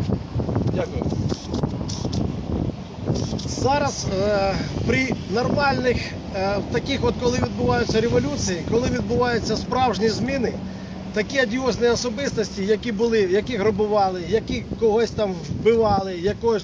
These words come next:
десь віджимали, вони завжди тікають. Тікають вони всі, е,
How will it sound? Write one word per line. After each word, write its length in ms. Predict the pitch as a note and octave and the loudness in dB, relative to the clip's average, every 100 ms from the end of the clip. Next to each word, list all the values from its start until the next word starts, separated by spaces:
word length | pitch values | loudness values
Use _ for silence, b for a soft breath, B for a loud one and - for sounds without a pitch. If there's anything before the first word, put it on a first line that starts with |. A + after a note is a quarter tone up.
| E3+ | 0
десь 280 | A3 G3+ - B B G3 | 0 0 -6 B B -2
віджимали, 640 | A#3+ F#3 C4 A#3+ G#3 F#3+ E3 B B - | -2 0 -2 0 0 0 -6 B B -4
вони 240 | F#3+ D4 D#4 | -2 0 0
завжди 320 | C4+ G#3+ C4+ | 0 0 -4
тікають. 480 | B3 - G#3 C#3 A2 - | -6 -4 -4 -4 -6 -8
Тікають 400 | G#3+ C#4 C4 G3 | -4 -2 0 0
вони 220 | A#3 A#3+ | 0 0
всі, 280 | - C4 A#3 | -2 0 2
е, 200 | G#3 | 2